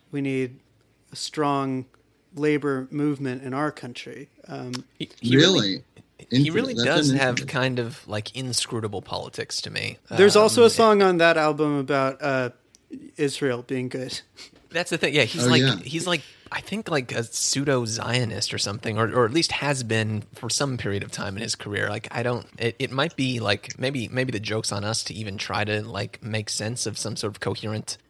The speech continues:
Speaker 2: sense of
Speaker 3: Yeah, yeah.
Speaker 2: politics within Bob, but it's, he's such a, <laughs> he's such a fucking puzzle. I have no
Speaker 3: I
Speaker 2: idea.
Speaker 3: mean,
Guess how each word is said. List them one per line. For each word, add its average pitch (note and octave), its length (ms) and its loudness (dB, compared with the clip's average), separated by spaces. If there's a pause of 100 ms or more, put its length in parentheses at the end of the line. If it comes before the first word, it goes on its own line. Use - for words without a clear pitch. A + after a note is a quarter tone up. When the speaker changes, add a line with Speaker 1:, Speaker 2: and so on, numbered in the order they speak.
(160)
Speaker 2:
sense A2+ 200 -8
of A2+ 60 -2
Speaker 3:
Yeah, A#2+ 120 4
yeah. A2 120 4
Speaker 2:
politics A#2+ 380 0
within A#2 360 -2
Bob, B2 260 -2
but A#2+ 100 -2
it's, - 260 -8 (260)
he's A#2+ 220 -8
such - 320 -4
a, A2 280 0 (160)
<laughs> A#2+ 140 -8 (180)
he's C#3+ 140 -4
such - 220 -4
a - 20 -10
fucking - 320 -10
puzzle. B2 360 -8 (300)
I - 40 -6
have A#2+ 80 -4
no A#2+ 160 -4
Speaker 3:
I B2 60 4
Speaker 2:
idea. D#3+ 180 10
Speaker 3:
mean, D3+ 260 4